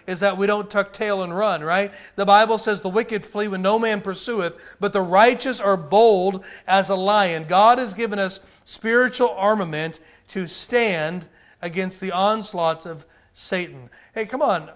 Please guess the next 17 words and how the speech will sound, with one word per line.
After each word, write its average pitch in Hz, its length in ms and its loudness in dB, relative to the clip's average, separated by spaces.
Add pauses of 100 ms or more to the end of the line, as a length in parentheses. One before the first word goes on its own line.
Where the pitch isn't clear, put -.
(140)
Listen, 220 280 -10
this, 214 160 -8
this 214 240 -8
isn't 247 240 -6
like, 180 220 -4 (920)
you 170 120 -14
know, 156 160 -6
this 185 240 -12
isn't 202 200 -14
like 165 180 -12
some 156 280 -14 (320)
make-believe 185 560 -8
kind 175 160 -8
of 160 60 -10
neat 175 180 -12
little 151 180 -10
stuff. 151 640 -12